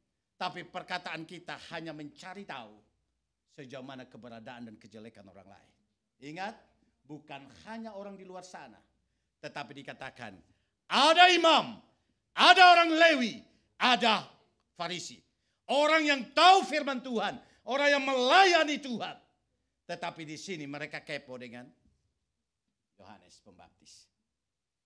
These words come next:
Kelihatannya rohani. Kelihatannya rohani,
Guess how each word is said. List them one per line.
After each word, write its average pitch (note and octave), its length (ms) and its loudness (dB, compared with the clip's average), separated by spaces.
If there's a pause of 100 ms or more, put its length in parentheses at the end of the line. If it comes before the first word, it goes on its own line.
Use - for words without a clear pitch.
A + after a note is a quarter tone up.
(460)
Kelihatannya F3 640 -16
rohani. F#3 400 -20 (1300)
Kelihatannya E3+ 560 -18
rohani, C#3+ 360 -20